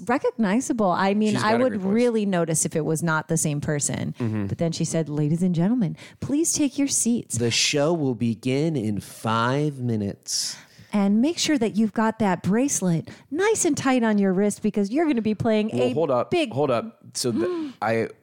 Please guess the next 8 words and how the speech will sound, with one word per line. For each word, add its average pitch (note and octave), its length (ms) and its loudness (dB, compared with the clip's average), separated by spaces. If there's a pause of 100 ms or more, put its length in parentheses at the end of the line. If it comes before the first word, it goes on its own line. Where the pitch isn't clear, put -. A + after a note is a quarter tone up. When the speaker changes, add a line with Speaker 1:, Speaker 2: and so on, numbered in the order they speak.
(720)
Speaker 2:
w-, C3 280 -2
was C3 280 0
that, D3 240 0
was C3+ 160 0
that F3 220 0
before G3+ 480 0
John F#3+ 300 0
Sykes? F#3+ 460 0